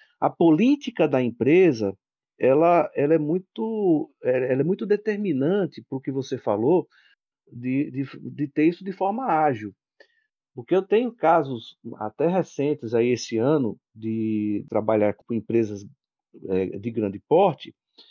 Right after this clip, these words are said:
em que tem setores bem estruturados que trabalham, é, a inteligência, né, tá,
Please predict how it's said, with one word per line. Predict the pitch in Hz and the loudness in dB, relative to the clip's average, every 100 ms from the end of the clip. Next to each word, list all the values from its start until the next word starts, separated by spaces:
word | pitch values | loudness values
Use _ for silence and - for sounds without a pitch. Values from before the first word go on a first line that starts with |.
| _ _ _ - | _ _ _ -8
em | 156 | -6
que | - 170 185 208 - 135 - _ | -6 -2 0 -2 -4 -10 -20 _
tem | - 226 | 0 2
setores | 269 220 - 156 147 123 113 | 4 0 2 4 4 2 -4
bem | 117 185 220 | 0 2 2
estruturados | - 156 139 131 117 113 107 98 - | 0 -6 -2 2 4 4 2 -6 -12
que | - 120 | -12 -6
trabalham, | 127 117 110 110 104 - - _ | -2 0 0 0 -4 -10 -18 _
é, | - 104 98 98 98 95 - | -8 -4 -2 -2 -2 -2 -4
a | |
inteligência, | 117 120 113 101 127 208 220 107 | -2 0 2 0 0 0 0 -2
né, | 113 | -4
tá, | - 113 | -2 -4